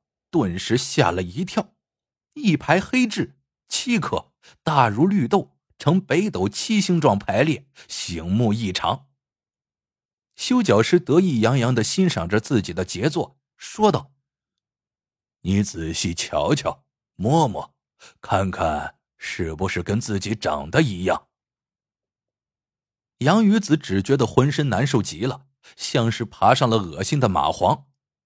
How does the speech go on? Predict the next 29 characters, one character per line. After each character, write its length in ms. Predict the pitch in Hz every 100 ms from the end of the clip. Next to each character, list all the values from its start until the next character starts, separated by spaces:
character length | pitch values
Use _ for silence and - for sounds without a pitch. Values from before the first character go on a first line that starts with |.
| _ _ _ _ _ _ 196
“你 140 | 131
为 200 | 170 196
什 140 | 131
么 60 | 151
给 100 | 185
我 160 | 196 147
弄 160 | 190
上 160 | 180 185
这 140 | 254
些 180 | 151 135
痣 220 | 131 151
呢 220 | 107 - _ _ _ _ _ _ _ _ _ _ _ _ _ _ _ -
？”“这 300 | 101 95 92
就 160 | 107
是 140 | 95 104
你 220 | 85 92
师 260 | - 190
傅 340 | 156 - 76 - - -
要 280 | 107 92
你 180 | 87 95
取 380 | 110 - 76 78
的 120 | 95
东 340 | 101 156 202 180
西 240 | 131 87
呀。” 220 | 82 - - _ _ _ _ _ _ _ _ _ _ _ _ _
修 280 | - 240 233
脚 200 | 107 -
师 220 | - 233
说。 280 | - 76 _